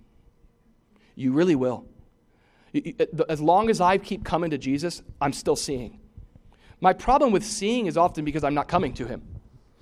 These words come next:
I think that's what's so insightful about these disciples. It says that they,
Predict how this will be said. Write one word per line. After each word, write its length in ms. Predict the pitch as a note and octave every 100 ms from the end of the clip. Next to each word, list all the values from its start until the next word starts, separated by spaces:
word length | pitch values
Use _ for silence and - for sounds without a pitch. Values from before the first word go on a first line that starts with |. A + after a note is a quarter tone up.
| - -
I 100 | -
think 120 | A#3+
that's 220 | A3+ A#3
what's 120 | G#3+
so 200 | - G#3+
insightful 560 | F#3 D#3 - D3+ - D#3
about 180 | D3 C#3+
these 160 | D3+
disciples. 500 | C#3 B2+ D#3 D3 C#3
It 120 | C#3 -
says 180 | G3+
that 140 | E3+ E3
they, 240 | D#3+ D3+